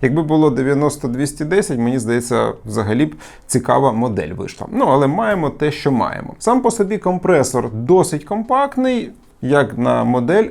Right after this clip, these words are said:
поршневої будови. Існують як поршневі, так і мембранні компресори. В принципі, ось такі поршневі компресори відрізняються більшою продуктивністю, кращою надійністю, але збільшеними габаритами. Тут, в принципі, ми...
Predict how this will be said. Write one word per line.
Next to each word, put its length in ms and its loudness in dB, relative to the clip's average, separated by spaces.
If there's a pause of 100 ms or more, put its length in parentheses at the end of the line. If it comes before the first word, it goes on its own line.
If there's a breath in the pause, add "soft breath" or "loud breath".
(180)
поршневої 640 0
будови. 580 -4 (100)
Існують 440 4
як 180 2
поршневі, 560 0
так 320 0 (100)
і 140 -2
мембранні 680 0
компресори. 600 -4
В 40 -10
принципі, 420 0
ось 140 0
такі 280 -4
поршневі 480 -2
компресори 720 -2
відрізняються 800 -2
більшою 640 0
продуктивністю, 1120 -2 (280)
кращою 560 2
надійністю, 840 0
але 380 2 (320)
збільшеними 640 -2
габаритами. 680 -2 (300 loud breath)
Тут, 180 -2
в 40 -18
принципі, 380 -2
ми... 300 0